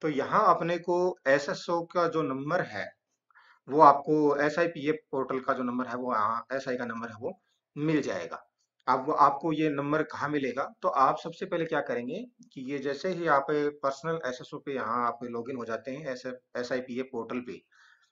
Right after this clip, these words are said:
state insurance and provident fund, इस पे आप आने के बाद में आप यहाँ देखिए एसआई summary के नाम से एक टैब है यहाँ पे।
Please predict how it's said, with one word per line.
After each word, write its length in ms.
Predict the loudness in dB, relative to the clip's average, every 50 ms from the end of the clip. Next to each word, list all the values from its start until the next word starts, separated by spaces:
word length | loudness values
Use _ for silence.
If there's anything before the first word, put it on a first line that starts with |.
| _ _ -10
state 380 | -10 -10 -4 -2 -2 -2 -2 -4
insurance 500 | -8 -10 -6 -4 -4 -2 -2 -2 -4 -4
and 180 | -6 -6 -6 -8 -14 _ _
provident 420 | -2 -2 0 0 0 -2 -2 -4 -4
fund, 180 | -10 -14 -14 _ _ _ _ _ _ _ _ -12
इस 120 | -12 -10
पे 160 | -4 -2 0 4
आप 260 | 6 6 6 6 4 2
आने 200 | 0 0 0 -2
के 100 | -4 0
बाद 240 | 4 4 4 4 2
में 80 | 0 2 4
आप 180 | 4 4 4 2
यहाँ 240 | -6 -6 -6 -4 -4
देखिए 360 | -4 -6 -6 -6 -10 -8 -4 0 2
एसआई 360 | 2 2 0 -2 -4 -4 -4
summary 400 | -6 -8 -8 -4 -4 -2 -2 -4
के 120 | -6 -4 -2
नाम 200 | -2 -2 -2 -4
से 160 | -8 -8 -8 -6 -6
एक 180 | -8 -8 -8 -8 -6 -6 -6 -4 -4
टैब 200 | -4 -4 -4 -4
है 180 | -6 -8 -8 -8
यहाँ 220 | -10 -12 -14 -14
पे। 200 | -14 -14 -18 -18